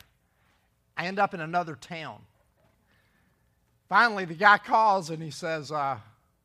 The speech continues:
"Where are you?" I said, um, "I'm at the address." He said, "What's around you?" I said, "Oh, there's houses, this, this." He said, "No, no, no. What's, what's outside the car right now?" So I describe it again. He said, uh, and he's from Portugal. He said,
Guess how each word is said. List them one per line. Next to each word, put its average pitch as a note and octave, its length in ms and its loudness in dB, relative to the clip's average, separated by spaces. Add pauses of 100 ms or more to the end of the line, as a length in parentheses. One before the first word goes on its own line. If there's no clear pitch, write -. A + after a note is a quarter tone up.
(160)
"Where G3+ 180 -2
are B3+ 140 4
you?" C3 160 -10 (320)
I C3+ 80 -16
said, B2 280 -12
um, A#2 360 -8 (400)
"I'm B2+ 220 -16
at C3+ 200 -14
the C#3+ 120 -14
address." E3+ 400 -10 (680)
He C#3 60 -18
said, A#2 220 -16 (160)
"What's F#3 300 -12
around E3 400 -10
you?" G2+ 80 -20 (1080)
I F#3 60 -16
said, - 160 -14
"Oh, D4 120 -2
there's G#3+ 280 -6 (100)
houses, F3+ 640 -4
this, F3+ 240 -12
this." F3 160 -14
He D3 80 -20
said, C#3 100 -16
"No, F#3 120 -6
no, D#3+ 140 -6
no. C3+ 60 -10
What's, F#3+ 300 -10
what's F#3 400 -12
outside F3+ 460 -2
the - 60 -18
car G3 280 0
right C#3+ 200 -2
now?" A2+ 180 -16
So - 160 -16
I C3+ 80 -10
describe C#3 440 -8
it C#3+ 60 -16
again. C#3+ 320 -14
He C#3+ 80 -16
said, C3 280 -16 (580)
uh, D3 320 -4
and C#3+ 100 -12
he's F3 140 -10
from C#3 160 -16
Portugal. B2 400 -12
He C3+ 80 -14
said, B2 220 -16